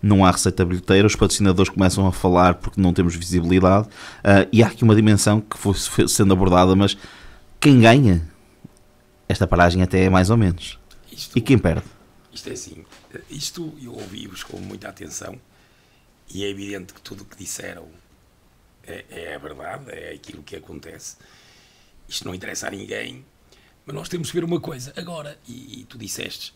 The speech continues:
Speaker 2: eh, isto, eh, não interessa a ninguém, não interessa aos clubes, quem decide, quem decide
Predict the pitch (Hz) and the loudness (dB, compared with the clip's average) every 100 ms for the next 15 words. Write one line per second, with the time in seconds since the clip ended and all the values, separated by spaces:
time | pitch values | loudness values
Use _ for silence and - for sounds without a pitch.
0 | - - 143 - - - - 131 131 131 | -20 -18 -14 -14 -14 -20 -20 -18 -18 -18
1 | 123 120 - - 123 147 139 110 107 113 | -16 -16 -14 -14 -14 -16 -16 -18 -18 -16
2 | 101 - 156 139 - 110 - - 143 - | -18 -20 -18 -18 -16 -14 -12 -14 -16 -20
3 | _ _ _ _ _ _ - 175 - - | _ _ _ _ _ _ -12 -12 -10 -12
4 | - 87 | -12 -14